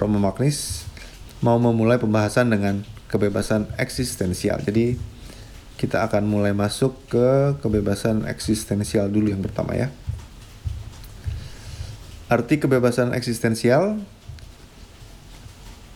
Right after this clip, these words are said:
pada hakikatnya terdiri dari kemampuan manusia untuk menentukan dirinya sendiri.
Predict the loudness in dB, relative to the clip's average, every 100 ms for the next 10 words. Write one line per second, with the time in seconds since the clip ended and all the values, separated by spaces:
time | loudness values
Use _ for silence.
0 | -20 -20 -20 -20 -20 -20 -2 0 2 0
1 | -2 2 2 2 0 2 2 4 4 4
2 | 4 4 -2 -4 -10 0 2 2 4 2
3 | 4 4 2 2 2 4 0 -2 0 2
4 | 2 0 0 0 0 -6 -10 -18 -4 2
5 | 4 4 2 0 0 -2 0 4 4 2
6 | -2